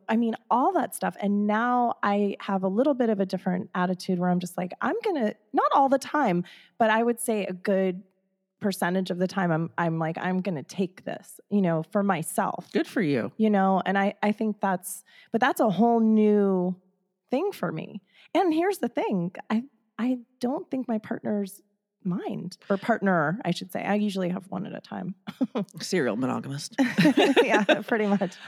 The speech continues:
Speaker 2: Well, you know, I was listening to, I was listening to a podcast on my way over here today, and one of the things that was brought up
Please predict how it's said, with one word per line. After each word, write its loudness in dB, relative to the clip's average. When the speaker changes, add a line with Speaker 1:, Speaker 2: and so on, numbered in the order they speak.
Speaker 2:
Well, 2
you 0
know, 2
I 2
was 2
listening 0
to, 4
I 0
was 0
listening -4
to 0
a -12
podcast -2
on -4
my 2
way 0
over 2
here 0
today, -4
and -6
one 0
of 2
the 0
things -4
that -4
was -4
brought 0
up -4